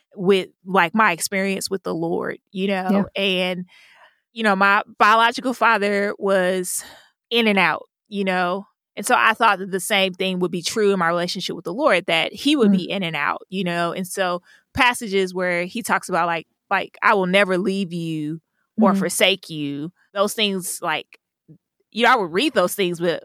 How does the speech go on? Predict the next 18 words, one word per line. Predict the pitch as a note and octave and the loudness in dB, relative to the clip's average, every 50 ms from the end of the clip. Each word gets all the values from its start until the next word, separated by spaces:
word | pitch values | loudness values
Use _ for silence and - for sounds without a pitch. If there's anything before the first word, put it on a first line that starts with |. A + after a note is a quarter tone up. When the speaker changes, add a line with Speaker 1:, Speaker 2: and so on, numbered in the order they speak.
| - - | -6 -4
Speaker 1:
like, | F3 D#3 - - | -2 -2 -2 -2
it | A3 - | -4 -4
took | - F4+ - | -4 -6 -6
some | - G#3 E3+ | -6 -8 -6
time | D#3+ - G3+ F#3 G#3 G#3 F#3+ F3 E3+ D#3+ D#3+ D#3+ | -2 0 2 4 6 6 6 4 4 2 -2 -6
for | - - F#3 F3+ | -8 -6 -4 -2
that | E3 F3+ F3 E3 B2+ - | 0 2 0 0 0 -2
to | - F#3 | -6 -6
really | E3 E3+ F3+ F3 E3+ E3 D3+ | -2 -2 0 0 0 -2 -4
get | - F3 F3+ D#3+ D3 | -4 -4 -4 -4 -4
deep | - F3+ E3+ - | -8 -10 -8 -6
down | - D#3+ D3+ D#3 E3 E3 D#3 D3 C#3+ D3 - | -4 -2 0 2 2 2 2 0 -2 -6 -8
in | - E3+ E3+ | -8 -6 -4
my | E3 D3 | -4 -4
Speaker 2:
Yeah. | C3+ | -4
Speaker 1:
heart. | - - G3+ G3 F#3 D#3 D3+ D#3 - - | -2 2 4 4 4 4 2 -2 -6 -4
I | - F3+ F#3 | 0 2 2
remember | G3 G3 F#3 F3+ F#3+ G3+ G3 F#3 F#3 F3 E3+ E3+ | 2 2 2 0 0 0 0 2 2 2 2 0